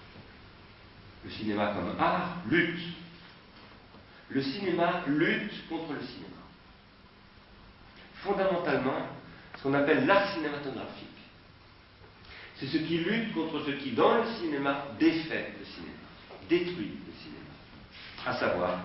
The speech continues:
la perte de participation, à savoir la désindividuation, et si, si vous préférez, la désingularisation,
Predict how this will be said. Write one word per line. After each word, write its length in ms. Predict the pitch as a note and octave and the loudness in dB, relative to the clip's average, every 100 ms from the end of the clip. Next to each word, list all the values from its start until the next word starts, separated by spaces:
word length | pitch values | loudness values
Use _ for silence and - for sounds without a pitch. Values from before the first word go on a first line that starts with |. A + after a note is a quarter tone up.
| - - | -8 -8
la 60 | |
perte 260 | - E3+ A#2+ | -2 0 0
de 60 | |
participation, 680 | A2+ G2+ - - - - - - - - - | -2 -4 -8 -10 -10 -10 -12 -16 -18 -18 -6
à 160 | - C3+ | 0 2
savoir 460 | D3+ B2+ B2+ C3 - - | 4 6 6 4 0 -4
la 140 | A2+ B2+ B2 | 0 0 2
désindividuation, 1200 | D#3 G#3 F#3 D#3+ D3+ D3 B2+ - F#2 F#2 F2+ G2 G#2 - | 4 4 2 0 0 0 0 -4 -4 -6 -6 -6 -8 -8
et 40 | F2 | -8
si, 200 | C3+ C3 A#2 | -6 -6 -6
si 120 | - | -6
vous 180 | C3 A#2+ | -4 -2
préférez, 300 | A#2 - - - - - - - - | -4 -2 -2 -4 -8 -14 -18 -18 -12
la 160 | F2+ F2 E2+ | -6 -6 4
désingularisation, 1080 | D3 F3+ F3 C#3 B2 A2+ - - - - | 8 8 6 0 0 0 0 -2 -6 -8